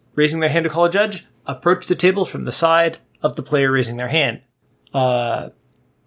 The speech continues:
number six was not talking to the other player before giving a ruling.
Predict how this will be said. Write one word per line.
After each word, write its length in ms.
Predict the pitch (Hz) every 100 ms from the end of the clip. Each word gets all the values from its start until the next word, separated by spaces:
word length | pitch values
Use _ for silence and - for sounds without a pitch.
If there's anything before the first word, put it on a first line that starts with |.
| _ -
number 260 | 143 139
six 280 | 135 208 202
was 140 | 143 143
not 180 | 156
talking 340 | - 165 175 156
to 500 | - 143 135 131 - _
the 160 | - 135
other 260 | 160 190 208
player 300 | - 135 123
before 260 | 120 131
giving 260 | 113 113 113
a 60 |
ruling. 420 | 107 104 110 151